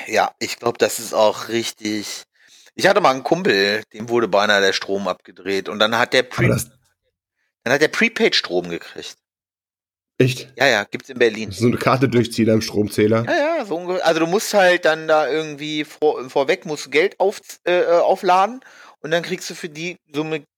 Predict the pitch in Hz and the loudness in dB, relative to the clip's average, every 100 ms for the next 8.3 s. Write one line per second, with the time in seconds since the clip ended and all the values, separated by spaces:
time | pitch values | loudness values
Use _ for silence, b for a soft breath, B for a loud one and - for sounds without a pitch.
0 | - - - 95 - _ _ _ _ _ | -10 -6 -2 -4 -4 _ _ _ _ _
1 | _ 85 85 _ _ 151 175 160 143 139 | _ _ _ _ _ -4 -2 -2 0 0
2 | 120 107 - - _ _ _ _ B B | -2 -4 -8 -10 _ _ _ _ B B
3 | - 104 151 - 123 117 98 95 - - | -10 2 2 4 4 2 2 -4 -6 -14
4 | B B B B _ - 139 127 139 - | B B B B _ -2 0 2 0 0
5 | 113 120 123 127 123 - 110 - 110 - | 2 2 2 2 2 0 -2 0 -2 -2
6 | - 143 123 110 - - - 117 - 113 | -2 0 2 0 -4 -12 -10 -10 -8 -4
7 | 113 104 101 98 90 - _ 104 104 92 | 0 2 2 0 -2 -6 _ -12 -10 -12
8 | 80 87 85 | -18 _ _